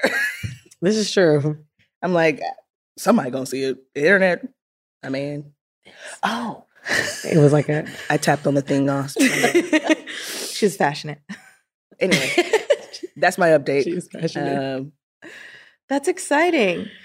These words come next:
Speaker 1: yeah.
Speaker 2: She, she
Speaker 3: Can I
Speaker 2: was
Speaker 3: ask
Speaker 2: like,
Speaker 3: more questions? <laughs> Well, I, I'm, I don't need the details. Obviously, some of this is happy hour talk. But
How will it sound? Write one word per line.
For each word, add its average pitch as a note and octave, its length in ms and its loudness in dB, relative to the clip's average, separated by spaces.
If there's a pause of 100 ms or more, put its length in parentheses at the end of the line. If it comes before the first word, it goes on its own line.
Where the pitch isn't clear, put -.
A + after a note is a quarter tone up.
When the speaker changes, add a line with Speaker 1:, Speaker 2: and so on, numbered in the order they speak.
(160)
Speaker 1:
yeah. C3 600 -6 (120)
Speaker 2:
She, G#3 160 4 (340)
she - 80 8
Speaker 3:
Can B3 160 2
I C#4+ 60 4
Speaker 2:
was D#4 80 4
Speaker 3:
ask C4 140 2
Speaker 2:
like, E3+ 100 -4
Speaker 3:
more A#3 140 2
questions? - 600 -2 (260)
<laughs> B3+ 60 2 (360)
Well, D4 200 2
I, C4+ 280 2
I'm, D#4 260 2
I C4+ 80 4
don't D#4+ 160 2
need D4 160 2
the B3 60 2
details. F#3+ 520 2
Obviously, F3 520 2
some E3 180 -4
of D#3 140 -6
this D3+ 260 0
is D#3+ 240 -6
happy D#3+ 380 2
hour D3 180 4
talk. E3 380 -2
But F#3+ 500 2